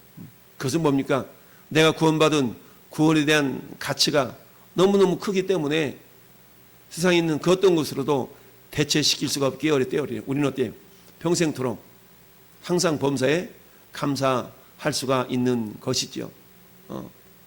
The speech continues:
그렇습니다. 오늘 모세와 이스라엘 백성들의 이 노래, 찬송과 감사를 통하여서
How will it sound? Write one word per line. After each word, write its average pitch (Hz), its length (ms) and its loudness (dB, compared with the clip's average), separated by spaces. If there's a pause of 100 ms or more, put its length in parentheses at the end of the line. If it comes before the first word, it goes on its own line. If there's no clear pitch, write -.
(760)
그렇습니다. 135 560 0 (720)
오늘 147 480 4 (140)
모세와 135 640 2 (260)
이스라엘 151 240 0
백성들의 135 640 2 (540)
이 139 400 2
노래, 127 420 2 (460)
찬송과 139 720 0 (100)
감사를 139 440 0
통하여서 131 440 -4